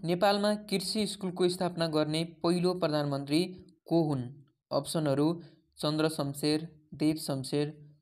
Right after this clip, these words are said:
मोहन शमशेर र जुद्ध शमशेर। पक्कै पनि साथीहरू, तपाईँहरूले उत्तरको अनुमान लगाइसक्नु भएको छ होला र यसको सही उत्तर रहेको छ अप्सन घ, जुद्ध शमशेर।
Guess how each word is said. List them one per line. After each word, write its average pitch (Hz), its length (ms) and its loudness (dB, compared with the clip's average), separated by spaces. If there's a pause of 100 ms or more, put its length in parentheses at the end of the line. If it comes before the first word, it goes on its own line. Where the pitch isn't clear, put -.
(120)
मोहन 156 280 2
शमशेर 147 720 -4 (220)
र 131 400 2 (280)
जुद्ध 139 340 -2
शमशेर। 123 640 -6 (340)
पक्कै 147 220 -2
पनि 151 440 -2 (420)
साथीहरू, 160 520 2
तपाईँहरूले 156 480 0
उत्तरको 147 380 -2
अनुमान 139 520 -2 (240)
लगाइसक्नु 147 560 0
भएको 127 280 -2
छ 135 120 -10
होला 131 360 0 (1080)
र 147 60 2
यसको 160 240 2
सही 180 220 2
उत्तर 175 280 0
रहेको 143 380 0
छ 143 120 -8 (840)
अप्सन 143 720 -2 (120)
घ, 139 500 0 (600)
जुद्ध 147 360 0
शमशेर। 127 460 -6